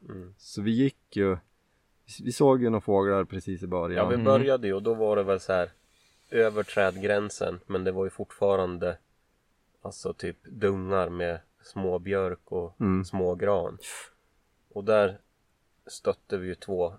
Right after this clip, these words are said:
Speaker 1: fåglar först
Speaker 2: Mm.
Speaker 1: som flög iväg. Och så sen såg vi en till på håll
Speaker 2: Mm.
Speaker 1: som vi också gick och stötte.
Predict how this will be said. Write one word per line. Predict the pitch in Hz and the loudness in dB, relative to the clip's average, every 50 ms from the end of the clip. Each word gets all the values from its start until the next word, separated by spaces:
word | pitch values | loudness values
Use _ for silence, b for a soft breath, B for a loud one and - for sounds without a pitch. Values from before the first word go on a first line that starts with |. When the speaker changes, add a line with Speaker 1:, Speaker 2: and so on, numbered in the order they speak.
| _ _ _ _ _ | _ _ _ _ _
Speaker 1:
fåglar | - - 92 85 85 87 - 85 85 | -10 -6 -4 -4 -4 -4 -6 -6 -6
först | - - 90 - - - - - _ - _ _ _ _ _ _ _ _ _ _ _ _ _ _ _ _ _ _ _ | -4 -4 -6 -6 -4 -12 -20 -20 _ -20 _ _ _ _ _ _ _ _ _ _ _ _ _ _ _ _ _ _ _
Speaker 2:
Mm. | - 98 95 95 95 - | -2 -2 0 -2 -4 -8
Speaker 1:
som | - - 87 | -12 -16 -10
flög | - 92 90 82 85 | -4 -2 -2 -2 -2
iväg. | 82 80 87 90 92 90 90 90 90 - _ _ _ _ _ _ _ _ _ | -2 0 0 2 2 2 0 -2 -6 -18 _ _ _ _ _ _ _ _ _
Och | - 98 - | -8 -8 -6
så | - 104 | -6 -10
sen | - - 101 95 95 95 95 101 - _ - | -4 0 0 0 0 0 -4 -12 -16 _ -20
såg | - - - - - - 104 104 107 104 101 98 | -20 -20 -18 -12 -6 -2 2 2 2 2 2 -2
vi | 98 95 | -4 -2
en | 90 90 90 87 - _ | -2 -2 -4 -8 -12 _
till | _ - 107 107 101 98 92 | _ -2 -2 -2 -2 -4 -6
på | _ - | _ -10
håll | 87 - - 98 90 82 82 87 90 95 98 - _ _ - | -10 -2 -2 0 0 0 -4 -8 -10 -10 -10 -14 _ _ 0
Speaker 2:
Mm. | 117 101 98 101 101 98 - _ _ | 2 2 2 2 -2 -6 -10 _ _
Speaker 1:
som | _ - 98 92 92 90 | _ -4 -4 -2 -2 -2
vi | 90 | -2
också | 92 95 - - - - 98 | -2 -2 -2 -6 -10 -8 -8
gick | 95 92 - - - | -8 -8 -10 -12 -16
och | - | -16
stötte. | - - - 80 - _ _ _ _ 76 71 | -14 -10 -10 -12 -12 _ _ _ _ -10 -10